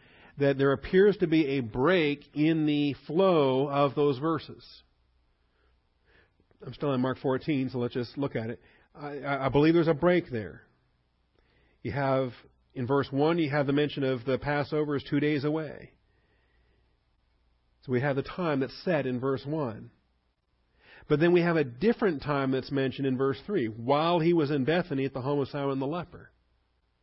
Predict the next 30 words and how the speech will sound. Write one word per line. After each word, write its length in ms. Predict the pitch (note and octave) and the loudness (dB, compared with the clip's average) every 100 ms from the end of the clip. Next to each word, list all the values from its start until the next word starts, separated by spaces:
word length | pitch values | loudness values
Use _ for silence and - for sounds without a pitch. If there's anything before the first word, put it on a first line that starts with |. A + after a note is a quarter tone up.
| _ _ _ _ _ _ _ | _ _ _ _ _ _ _
Does 120 | B2+ A#2+ | -4 0
that 160 | D3 | 0
have 280 | B2+ D#3 D#3 | 0 0 0
to 80 | D#3 | 0
be 120 | D#3 | 0
the 80 | C#3+ | 0
same 380 | - D#3 D#3+ D3 | -2 -2 -2 -2
as 120 | C#3 | -2
the, 140 | C#3 - | -4 -8
the 120 | D3+ | -6
time 340 | - D#3 D3+ D3+ | -6 -6 -6 -2
date 200 | D3 D3 | -2 -2
on 120 | C3 | -4
verse 200 | C#3+ - | -6 -6
one? 260 | D3+ D#3+ C#3+ | -8 -6 -8
No. 260 | F3 F#3+ | -10 -14
In 80 | G#2+ | -12
fact, 200 | D3 C#3 | -10 -8
I 40 | |
think 200 | C#3 D#3+ | -4 -4
it 40 | D3+ | -2
would 120 | C#3 | 0
be 120 | D3 | 0
unusual 560 | C3+ B2+ E3 A#3+ D3 A#2 | 0 0 -2 -2 -4 -8
for 100 | A#2+ | -8
it 60 | A#2+ | -10
to 60 | |
be 140 | A#2+ A#2+ | -10 -8
the 100 | G#2+ | -8
time, 380 | C3+ A#2 A2 | -10 -10 -10